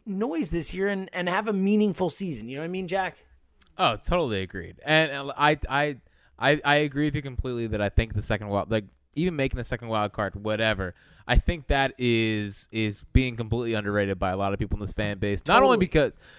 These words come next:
Speaker 2: but, well, think about it. The oh seven, the oh seven Phillies, I mean, the guys who were on the oh eight team talk about how oh seven was so important just from the standpoint of getting there and learning how to win together and all of that. And I think what we're discounting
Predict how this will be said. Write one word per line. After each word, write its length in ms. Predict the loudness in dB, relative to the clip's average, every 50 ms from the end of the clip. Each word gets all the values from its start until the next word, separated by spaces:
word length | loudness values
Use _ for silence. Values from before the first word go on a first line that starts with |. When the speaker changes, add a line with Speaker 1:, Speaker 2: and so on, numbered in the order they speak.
| -6 0
Speaker 2:
but, 160 | 0 0 2 4
well, 260 | 2 2 2 0 -4 -12 -2 0
think 140 | 2 2 2
about 220 | 2 0 0 0
it. 60 | -2 0
The 100 | 2 2
oh 80 | 2
seven, 580 | 2 4 2 2 2 2 0 -4 -6 -10 -14 -18 _ -4
the 120 | 0 0
oh 80 | 0 2
seven 240 | 0 -2 -2 -2
Phillies, 440 | 0 0 0 2 2 0 0 -2 -4 -6
I 60 | -4 -2
mean, 260 | -2 -2 -4 -8 -14
the 220 | -18 -6 -4 -2 0
guys 480 | 2 4 4 4 4 4 2 -2 -6
who 140 | -4 -2 -2
were 100 | 0 -2
on 100 | -2 -2
the 140 | 0 2 4
oh 160 | 6 6 6
eight 180 | 6 6 4 0
team 220 | -4 -8 -8 -6
talk 220 | -4 -4 -4 -4
about 180 | -4 -4 -6 -4
how 200 | -4 -4 -4 -4
oh 140 | -4 -4 -4
seven 300 | -2 -2 -2 -4 -4 -6
was 120 | -12 -10 -6
so 180 | -6 -6 -4
important 480 | -2 0 2 2 4 2 0 -4 -12 -18 _ _ _ _ _ _
just 160 | -6 -6 -6
from 60 | -4 -4
the 80 | -2
standpoint 460 | 0 0 0 0 0 -2 -2 -2 -4
of 180 | -6 -10 -4 _
getting 340 | 2 2 2 2 -2 -2 -2
there 260 | -2 -2 -4 -6 -8 -8
and 240 | -8 -8 -6 -4 -2
learning 260 | -2 -2 -2 -2 0
how 80 | 2
to 100 | 4 4
win 380 | 4 4 4 2 2 2 -2 -4
together 480 | -6 -4 -4 -4 -6 -6 -6 -8 -12 -12
and 220 | -12 -12 -10 -8
all 160 | -6 -6 -6
of 100 | -6 0
that. 400 | 4 6 6 8 8 6 4 0 -6 -16 -20 -20 -20 -4 0
And 160 | 2 2 2
I 60 | 2
think 280 | 4 4 4 4 6 4
what 140 | 4 6
we're 140 | 8 6 6
discounting 840 | 6 4 2 2 2 4 4 4 4 4 2 0 -2 -2 -4 -8 -12